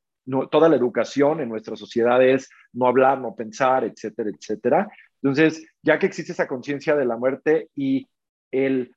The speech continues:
la kriptonita que suele ser la kriptonita del, del emprendedor y, y dueño y, y fundador de ese negocio, eh, es muchas veces se quiere estar en lo correcto y no ver eso,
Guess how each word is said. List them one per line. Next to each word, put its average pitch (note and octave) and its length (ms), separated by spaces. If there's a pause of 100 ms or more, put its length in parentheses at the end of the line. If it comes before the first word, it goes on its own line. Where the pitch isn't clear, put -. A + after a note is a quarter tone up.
la C#3 220
kriptonita D3 800
que C3+ 100
suele D3+ 300
ser D3 180
la D3 140
kriptonita C3 640
del, G#2 320
del A2+ 160
emprendedor A2 880
y, A#2 160 (220)
y A#2 40
dueño D3 680 (300)
y, A#2+ 300
y C3 60
fundador C3+ 760 (240)
de C3 180
ese C#3 200
negocio, C#3 760 (320)
eh, C3 380
es D3+ 520 (200)
muchas D3+ 380
veces D3 420
se C#3 120
quiere C3+ 160
estar C3+ 220
en C3+ 60
lo A#2+ 100
correcto B2+ 400
y A#2+ 40
no A#2+ 120
ver A2+ 140
eso, F#3+ 380